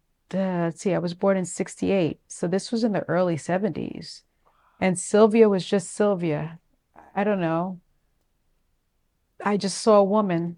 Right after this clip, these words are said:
<laughs> I just saw a woman. And I remember w-, a mean person said to me, I was maybe ten,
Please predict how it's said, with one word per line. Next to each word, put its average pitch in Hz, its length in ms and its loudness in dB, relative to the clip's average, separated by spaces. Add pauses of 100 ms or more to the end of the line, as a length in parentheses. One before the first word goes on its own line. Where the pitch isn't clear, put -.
<laughs> - 100 -14
I 320 800 12
just 311 240 4
saw 254 180 8
a 247 60 8
woman. 247 380 4
And 180 240 -2 (400)
I 190 100 4
remember 220 440 4
w-, 196 360 -4 (240)
a 202 100 -4
mean 277 380 6
person 170 560 -4
said 156 320 -2
to 175 120 -6
me, 151 580 -4
I - 120 -6
was 170 240 -6
maybe 170 400 -6
ten, 147 520 -6